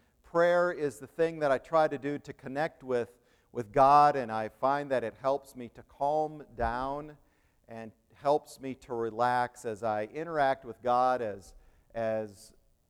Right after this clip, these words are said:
as the best that I can. It's often a conversation, uh, more like than prayer. But I wake up in the morning and find that it doesn't necessarily solve all the problems of the world. In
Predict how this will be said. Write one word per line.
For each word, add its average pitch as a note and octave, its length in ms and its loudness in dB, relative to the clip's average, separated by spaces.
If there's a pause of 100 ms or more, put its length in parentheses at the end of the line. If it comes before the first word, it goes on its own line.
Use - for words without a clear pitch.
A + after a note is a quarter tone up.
(480)
as A#2 220 -8
the B2 80 -10
best D#3+ 400 2
that C#3 120 0
I A2 120 0
can. C3+ 360 -10
It's A#2 180 -8
often C3 420 0
a G#2+ 80 -12
conversation, B2 1040 -8 (600)
uh, A2 300 -4
more A#2+ 240 -4
like A2+ 380 -4 (180)
than G#2 440 -6 (180)
prayer. A#2 580 0 (760)
But C#3+ 120 8
I D3 80 10
wake E3 280 6
up - 160 4
in D3+ 100 0
the C#3 80 0
morning C#3 580 0
and A#2+ 340 -4
find C#3 300 -2
that B2 100 0
it A#2 120 -2
doesn't D#3+ 380 0
necessarily C3 760 -6
solve B2+ 540 -2
all A2+ 220 0
the G#2 100 -10
problems G#2+ 680 -4
of F#2+ 100 -12
the G2 100 -14
world. G#2+ 380 -4
In F#2 120 -16